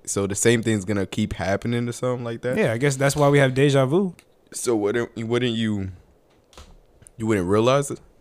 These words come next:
Speaker 2: I mean, isn't that what deja vu is? Like, you have, maybe we'll have little dreams of little instances, be like, "Oh, I seen that before.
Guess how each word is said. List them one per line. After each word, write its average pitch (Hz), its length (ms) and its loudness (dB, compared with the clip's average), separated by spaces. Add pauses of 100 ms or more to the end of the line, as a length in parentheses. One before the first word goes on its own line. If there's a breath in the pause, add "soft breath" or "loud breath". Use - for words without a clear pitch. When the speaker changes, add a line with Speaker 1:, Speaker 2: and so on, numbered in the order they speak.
(180)
Speaker 2:
I 143 60 -6
mean, 139 400 0
isn't 143 160 2
that 139 180 0
what 127 140 0
deja 127 320 2
vu 127 260 2
is? 156 220 -2 (160)
Like, 120 120 -6
you 117 100 -2
have, 120 220 0
maybe 127 220 -2
we'll 127 100 2
have 123 160 2
little 123 220 0
dreams 120 420 -2
of 113 120 -8
little 120 280 0
instances, 120 600 -4
be 123 100 -6
like, 113 120 -6
"Oh, 143 180 -6
I 117 100 -4
seen 143 200 0
that 117 140 -2
before. 107 380 -6